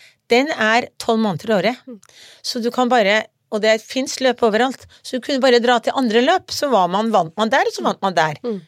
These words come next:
Speaker 1: Ja. Hvem var best?
Speaker 2: Mm.
Speaker 1: Så du fikk aldri det svaret,
Speaker 2: Nei.
Speaker 1: annet enn de få gangene vi møttes.
Speaker 2: Mm. Tror du det hadde vært, eh, annerledes fremstilt hvis, eh, dere var menn?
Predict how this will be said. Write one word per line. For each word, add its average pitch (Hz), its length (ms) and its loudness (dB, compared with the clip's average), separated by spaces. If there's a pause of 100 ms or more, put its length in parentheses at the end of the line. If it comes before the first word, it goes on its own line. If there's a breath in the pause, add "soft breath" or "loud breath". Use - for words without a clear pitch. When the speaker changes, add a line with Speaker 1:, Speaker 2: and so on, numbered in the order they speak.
(140)
Speaker 1:
Ja. 302 160 2 (720)
Hvem 220 180 2
var 226 120 2
best? - 400 -8
Speaker 2:
Mm. 196 220 -10
Speaker 1:
Så 277 200 -2
du 277 80 -4
fikk - 240 -8
aldri 294 180 2
det 247 140 0
svaret, 262 380 0 (160)
Speaker 2:
Nei. 196 160 -8 (380 soft breath)
Speaker 1:
annet 226 260 2
enn 233 120 2
de 226 260 -2 (120)
få 214 200 4
gangene 185 300 -4
vi 170 80 -6
møttes. 170 360 -10
Speaker 2:
Mm. 190 220 -10 (680)
Tror 247 200 0
du 233 60 2
det 226 80 4
hadde 233 120 2
vært, 247 220 -2 (120)
eh, 226 640 0 (120)
annerledes 180 580 -2
fremstilt 185 640 -8
hvis, 185 460 -8
eh, 190 260 -2
dere 185 280 0
var 170 120 -2
menn? 185 260 -2